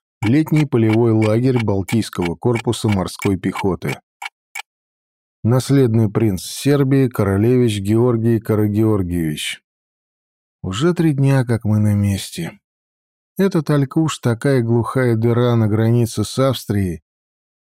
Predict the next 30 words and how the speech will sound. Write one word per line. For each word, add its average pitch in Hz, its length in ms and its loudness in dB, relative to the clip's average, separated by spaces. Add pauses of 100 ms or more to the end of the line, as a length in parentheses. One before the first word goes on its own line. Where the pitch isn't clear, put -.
(160)
сонная 127 720 2
и 123 40 0
пыльная 117 540 2
по 110 160 -2
летней 107 400 2
паре, 117 520 0 (340)
кажется, 110 560 -2
что, 104 200 -2
приехав 135 520 0
сюда, 139 320 0
попадаешь 117 640 -2
прямо 131 380 2
в 104 80 0
девятнадцатый 101 840 0
век. 101 400 -2 (1000)
Пыльные 120 440 2
немощённые 110 920 2
улицы, 147 560 2
местами 170 600 2
изрядно 139 560 2
обветшавшие 120 800 0
дома 113 460 2
и 127 80 2
обыватели, 131 720 2
которые 190 480 2
стремятся 165 640 2
показать 123 560 0
себя 120 340 0
важными 107 540 2
господами, 98 960 0